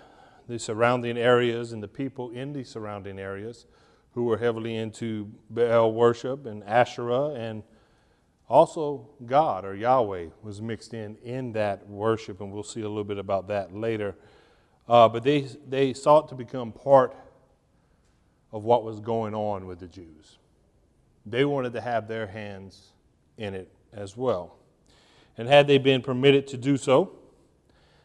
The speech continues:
they would have no doubt taken over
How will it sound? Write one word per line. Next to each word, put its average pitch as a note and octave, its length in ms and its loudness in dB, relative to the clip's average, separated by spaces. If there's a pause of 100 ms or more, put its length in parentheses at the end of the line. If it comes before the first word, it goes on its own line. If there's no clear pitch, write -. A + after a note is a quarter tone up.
(140)
they B2 180 0
would A#2+ 220 0
have A2 180 0
no B2 260 2
doubt A#2+ 540 0
taken A2+ 340 -10
over G#2 360 -8